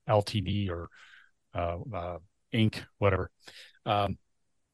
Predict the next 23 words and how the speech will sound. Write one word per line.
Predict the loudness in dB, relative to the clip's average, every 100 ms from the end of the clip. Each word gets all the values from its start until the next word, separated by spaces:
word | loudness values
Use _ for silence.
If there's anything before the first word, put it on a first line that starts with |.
| _ _ _ _ _ 2
the | 2
exact | 4 6 6 6
same | 6 8
address | 8 8 8
is | 6 4
used. | 4 4 0 -2
Don't | -2 -2 -2
use | 0 4
suite | 2 4 2 2 2
and | 0 2
room, | 4 6 8 6 4 0 0
uh, | 2
or | 4
suite | 2 4 4 2 _ _ -20 _ _ _
one | 6 6
time | 8 8 8
and |
then | 6
room | 6 10 10 12
the |
next | 10 8 8
time. | 8 8 4 _ _ _ _ _ _ _ _ _ -20
Uh, | -6